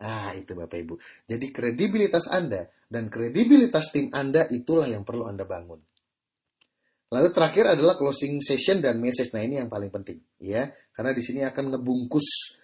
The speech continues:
eh, rapih, ngebungkus menjadi semakin cantik di sini,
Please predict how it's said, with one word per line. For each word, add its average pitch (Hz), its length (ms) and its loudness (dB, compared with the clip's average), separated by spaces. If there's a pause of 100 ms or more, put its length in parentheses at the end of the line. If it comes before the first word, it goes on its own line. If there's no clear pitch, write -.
(240)
eh, 131 160 0
rapih, 143 640 -2
ngebungkus 127 640 -2
menjadi 120 320 -4
semakin 123 400 -4
cantik 117 320 -4
di 104 80 -10
sini, 85 240 -14